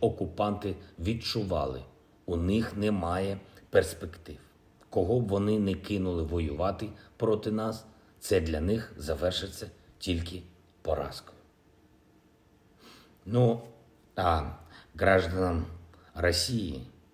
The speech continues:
хто не хоче участвовать в этой преступной войне, но кого отправляют на войну, я еще раз напомню об одной возможности. Все, кто сдается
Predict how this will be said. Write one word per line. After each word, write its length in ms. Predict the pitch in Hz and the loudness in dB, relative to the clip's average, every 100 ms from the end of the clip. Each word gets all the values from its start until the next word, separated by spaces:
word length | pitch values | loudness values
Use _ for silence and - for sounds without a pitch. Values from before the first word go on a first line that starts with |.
| - - | -20 -20
хто 180 | - 95 | -8 -4
не 100 | 90 | -2
хоче 280 | 82 82 - | -2 -4 -6
участвовать 540 | 85 - 82 - 78 85 | -8 -4 -4 -4 -10 -4
в 80 | |
этой 280 | 87 82 80 65 - - _ _ | -4 -2 -6 -8 -16 -20 _ _
преступной 600 | - 87 - 90 80 85 | -2 -2 -2 -6 -6 -4
войне, 520 | 80 82 87 110 107 - - - - - - | -2 -2 0 -2 -4 -8 -14 -20 -20 -20 -8
но 160 | 85 80 | -4 -2
кого 460 | 82 87 90 85 - - - _ _ _ - | 0 2 2 0 -6 -20 -20 _ _ _ -6
отправляют 1000 | 104 - 95 95 92 85 78 71 - - - - | -2 0 2 2 2 0 0 -4 -10 -20 -18 -4
на 140 | 85 | -2
войну, 460 | 82 85 80 69 62 - - - - - | 0 0 0 -4 -10 -14 -20 -20 -20 -8
я 200 | 78 104 | 0 0
еще 280 | 101 - 123 | 0 0 0
раз 200 | 113 - | 0 -2
напомню 460 | 78 95 98 98 | -6 -2 0 0
об 160 | 71 80 | -2 -4
одной 260 | 80 90 92 | -4 -4 -2
возможности. 840 | 92 80 69 62 - - - - - _ _ _ _ _ - - _ - _ _ _ _ _ _ _ _ | -2 -4 -6 -10 -12 -16 -20 -20 -20 _ _ _ _ _ -20 -20 _ -20 _ _ _ _ _ _ _ _
Все, 200 | - - | -6 -4
кто 200 | 120 110 | -2 -2
сдается 580 | 95 98 82 73 - - | 0 0 0 -4 -10 -14